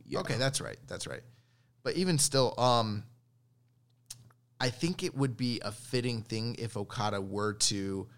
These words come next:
Speaker 2: lo-, like, go sixty minutes with Sanada, because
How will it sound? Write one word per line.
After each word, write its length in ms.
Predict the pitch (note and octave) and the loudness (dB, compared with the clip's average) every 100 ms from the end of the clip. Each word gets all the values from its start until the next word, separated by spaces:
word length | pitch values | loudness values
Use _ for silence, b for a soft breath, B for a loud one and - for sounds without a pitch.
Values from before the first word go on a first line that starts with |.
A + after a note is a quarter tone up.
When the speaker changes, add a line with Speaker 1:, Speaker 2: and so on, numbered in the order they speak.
| b b b b _ _ _ _ _ _ _ _ _ | b b b b _ _ _ _ _ _ _ _ _
Speaker 2:
lo-, 360 | A2+ A#2 B2+ C3 | -16 -4 -2 -2
like, 380 | A#2+ A2+ G#2+ - - - | -2 -2 -2 -8 -18 -8
go 240 | - A#2+ A#2 | 0 2 4
sixty 400 | - A2 - A2 | 2 2 -2 -2
minutes 360 | G2+ F#2+ E2+ | -4 -4 -6
with 120 | G2 - | -6 -2
Sanada, 420 | - G2 E2 D#2+ | -2 -2 -4 -4
because 480 | F2+ - G2 F#2+ | -6 -4 -4 -4